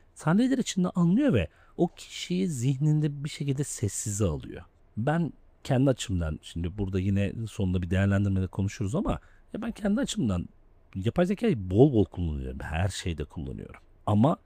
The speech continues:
araç olarak daha önce de konuştuğumuz bazı bölümlerde belirttiğimiz şeylerdi. Yani bu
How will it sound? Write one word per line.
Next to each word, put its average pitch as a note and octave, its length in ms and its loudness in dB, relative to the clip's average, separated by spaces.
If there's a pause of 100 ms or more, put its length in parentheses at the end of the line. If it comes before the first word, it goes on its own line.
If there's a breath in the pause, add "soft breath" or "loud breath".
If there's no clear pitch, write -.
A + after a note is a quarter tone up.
(120)
araç A2+ 300 2
olarak F2+ 280 -2
daha F#2+ 140 0
önce G2 180 -2
de G#2 60 0
konuştuğumuz F#2 580 -2
bazı F2+ 300 0
bölümlerde F2 520 0
belirttiğimiz F2+ 480 -2
şeylerdi. D#2+ 480 -4
Yani E2+ 340 -4
bu G#2 260 2